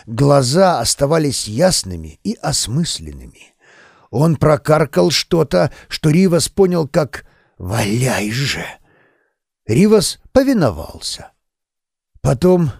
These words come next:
с усталым, тошнотворным отвращением, он отшвырнул окровавленный меч подальше от себя и вернулся к раненому мужчине.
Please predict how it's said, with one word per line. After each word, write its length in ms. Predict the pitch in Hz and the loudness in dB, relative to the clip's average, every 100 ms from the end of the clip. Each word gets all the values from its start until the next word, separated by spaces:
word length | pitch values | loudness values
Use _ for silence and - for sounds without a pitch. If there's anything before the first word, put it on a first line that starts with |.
| _ _ | _ _
с 160 | - 139 | -8 -6
усталым, 680 | 131 - 180 170 165 131 - _ - - | -4 2 4 4 2 -2 -10 _ -20 -4
тошнотворным 800 | 139 - 170 156 190 180 175 | -2 0 0 2 4 4 0
отвращением, 1000 | 165 107 143 135 - 156 160 147 135 104 - - - - | -2 -2 -2 -2 -2 0 0 0 -2 -6 -12 -20 -16 -2
он 180 | 160 185 | 2 2
отшвырнул 600 | - 160 170 170 185 170 | 2 2 2 4 2 0
окровавленный 720 | 135 147 160 170 160 151 143 | 0 0 2 2 0 -2 -2
меч 440 | 139 147 170 - | -2 0 0 -2
подальше 540 | - 131 135 147 113 135 | -4 -2 0 0 0 -4
от 140 | 123 | -4
себя 580 | - 151 127 123 95 82 _ _ _ _ _ - | -6 -6 -4 -4 -4 -10 _ _ _ _ _ 0
и 140 | 294 | 2
вернулся 640 | 269 208 175 190 196 - 135 | 6 6 6 4 2 0 -2
к 60 | |
раненому 500 | 127 123 123 123 127 | 0 0 -2 -4 -4
мужчине. 720 | 123 120 - - 80 69 - | -4 -4 -6 -8 -10 -14 -20